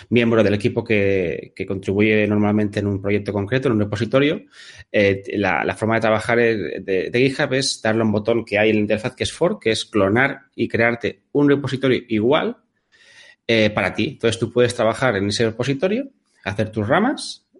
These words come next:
eh, para hacer tus funcionalidades y puedes pedir a través de una pull request, eh, al repositorio donde tú, de-, del cual tú partiste, del cual tú hiciste el for-, este fork,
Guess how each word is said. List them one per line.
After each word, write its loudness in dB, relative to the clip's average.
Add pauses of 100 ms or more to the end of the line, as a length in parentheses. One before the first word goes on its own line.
(160)
eh, 0
para -4
hacer -2
tus -2
funcionalidades 0 (220)
y 2
puedes 2
pedir 2
a -4
través 4
de 0
una 0
pull 2
request, -2 (920)
eh, 4
al 0
repositorio 0
donde -2
tú, -2
de-, -4
del -2
cual -2
tú -8
partiste, -6
del -8
cual -6
tú -6
hiciste -8
el -4
for-, -6
este -6
fork, -6